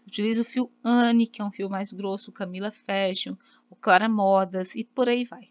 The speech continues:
tá bom? Cleia cinco talvez seja uma boa opção, se você preferir. E trabalha com esses fios um pouco mais grossos, tá, gente? É uma boa opção, uma excelente opção pra você que quer fazer essa peça e tá começando.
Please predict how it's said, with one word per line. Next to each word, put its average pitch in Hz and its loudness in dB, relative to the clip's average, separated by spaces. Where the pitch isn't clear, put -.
tá - -18
bom? 220 -2
Cleia 233 4
cinco 240 -4
talvez 180 -4
seja 175 -6
uma 190 0
boa 175 -4
opção, 190 -8
se - -18
você 180 -14
preferir. 202 -6
E 262 0
trabalha 214 0
com 208 -10
esses 226 -8
fios 208 -6
um 214 -6
pouco 208 -12
mais 233 -4
grossos, 175 -4
tá, 214 2
gente? 196 -6
É 185 -2
uma 208 0
boa 202 -4
opção, - -6
uma 202 0
excelente 202 -6
opção - -12
pra 196 -6
você 196 -4
que 202 -2
quer 202 0
fazer 196 0
essa 196 -4
peça 185 -4
e 208 0
tá 190 -8
começando. 185 -6